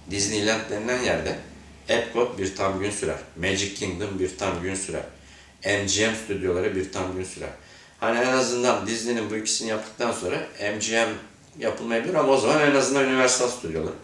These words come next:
bir tam gün sürer. Bir Japon mahallesi. Şehrin, e, içinden, şehrin dışına giderken yani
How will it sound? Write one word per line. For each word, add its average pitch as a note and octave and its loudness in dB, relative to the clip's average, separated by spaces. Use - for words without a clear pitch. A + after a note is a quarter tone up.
bir F2+ -10
tam F#2 -2
gün F#2 -2
sürer. D#2+ -6
Bir A#2 0
Japon A#2 4
mahallesi. G#2+ 4
Şehrin, G#2 2
e, F#2 0
içinden, G#2 0
şehrin G2 -2
dışına G#2 2
giderken G2+ 2
yani E2+ -2